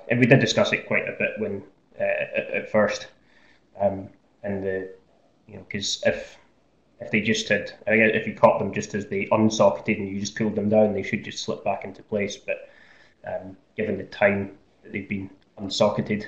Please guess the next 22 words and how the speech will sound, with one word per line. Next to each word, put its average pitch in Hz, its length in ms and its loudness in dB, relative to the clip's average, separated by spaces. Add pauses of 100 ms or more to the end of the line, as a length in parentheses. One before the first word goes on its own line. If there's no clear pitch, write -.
(140)
uh, - 200 -8
it's - 160 -14
likely 98 300 -4
that 92 280 -12 (300)
soil 101 360 4
is 98 100 -2
reconsolidated 95 960 -6
and, - 160 -18 (280)
and 101 160 -20
things 95 220 -6
are 92 80 -10
just - 280 -20
stopping, - 480 -6
you - 60 -12
know, - 60 -16
it's - 160 -20
supporting 98 640 -6
that - 340 -10
high 95 120 -2
pressure 92 320 -8
housing. 95 360 -6
So, - 160 -20